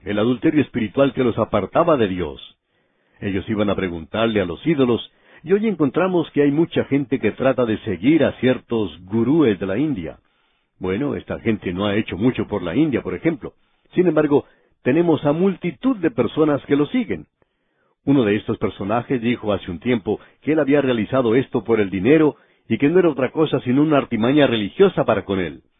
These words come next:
Sin embargo, la gente lo seguía. La gente se aparta siguiendo esta clase de cosas y aún existe la adoración a Satanás hoy. En cierta ocasión, un grupo de adoradores de Satanás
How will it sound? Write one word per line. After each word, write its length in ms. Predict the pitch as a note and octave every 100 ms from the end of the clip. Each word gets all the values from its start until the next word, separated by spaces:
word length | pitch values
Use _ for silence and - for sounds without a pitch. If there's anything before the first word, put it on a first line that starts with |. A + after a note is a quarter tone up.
| _ _ _ -
Sin 120 | F#3
embargo, 400 | D#3 E3 D#3 - _
la 180 | - G2
gente 360 | - C3 C3 A#2
lo 120 | G#2
seguía. 560 | - E2+ D#2 B2 E2 - _ _ _
La 120 | B2+
gente 340 | A#2+ F#3+ E3 D3+
se 160 | -
aparta 560 | G#2+ - C#3 F#3 - A2+
siguiendo 320 | - F#2 D3 C3
esta 160 | A#2+
clase 320 | G#2+ C3+ -
de 100 | G2+
cosas 380 | F#2 D3+ - B2+ - _ _ -
y 100 | A2
aún 220 | F3 A3
existe 400 | E3 F#3 E3+ D#3+
la 100 | C#3
adoración 460 | B2 A#2 G2+ D#3+
a 80 | D3+
Satanás 540 | B2+ B2 A2 A#2+ G3+ -
hoy. 220 | G2 D2 - _ _ _ _ _ _ _ _ _ -
En 100 | A#2+
cierta 220 | C3+ B2+
ocasión, 500 | A2 G2+ - G#2 A2
un 100 | F#2+
grupo 320 | F#2+ G#2 F#2+
de 120 | F2+
adoradores 520 | F2 F2 D#2 E2+ F#2+ F2
de 100 | E2+
Satanás 520 | F#2 - E2+ F#2+